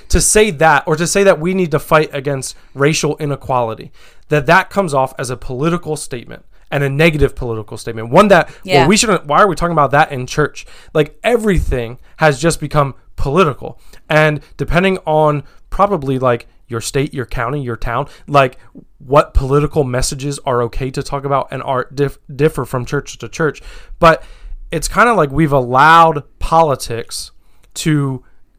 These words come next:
Speaker 1: govern the way that we talk about Christianity.
Speaker 2: Yeah.
Speaker 1: And so how do we fight against these extremes, 'cause I think there's a temptation to,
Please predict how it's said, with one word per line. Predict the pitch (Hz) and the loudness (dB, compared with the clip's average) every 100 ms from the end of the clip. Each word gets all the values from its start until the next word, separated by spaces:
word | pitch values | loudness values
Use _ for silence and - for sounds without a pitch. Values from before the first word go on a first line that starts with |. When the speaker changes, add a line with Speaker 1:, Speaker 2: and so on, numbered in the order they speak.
| 156 123 | -12 0
Speaker 1:
govern | 143 160 160 | 2 2 0
the | 147 | 0
way | 127 131 123 | 0 0 0
that | 123 - | -4 -6
we | 127 127 | -8 -8
talk | - - 156 131 - - - - - | -6 0 2 0 -2 -20 -20 -12 -6
about | 117 117 - | -2 -2 -4
Christianity. | 104 - 113 110 104 - 147 - - - _ _ - - - | -12 -10 -10 -10 -12 -18 -20 -20 -20 -20 _ _ -20 -20 -8
Speaker 2:
Yeah. | 240 214 | -6 0
Speaker 1:
And | 175 175 | 2 2
so | - 185 - - - | 2 2 0 -12 -2
how | 185 | 2
do | 240 | 4
we | 269 214 | 2 -2
fight | - - 160 170 165 - - - - | -6 -4 2 2 0 -8 -14 -20 -6
against | 143 131 131 143 147 - - - _ _ _ _ _ - - - | -2 -2 -2 -2 -2 -6 -10 -14 _ _ _ _ _ -20 -20 -18
these | 160 135 170 165 | -8 0 2 2
extremes, | 143 - - 131 117 | -2 -6 -8 -8 -6
'cause | 160 | 0
I | 156 | 2
think | 151 202 | 2 2
there's | 180 151 | 2 0
a | |
temptation | 147 156 135 - 180 151 131 | -4 -6 -4 -4 -4 -4 -8
to, | - 156 | -4 -4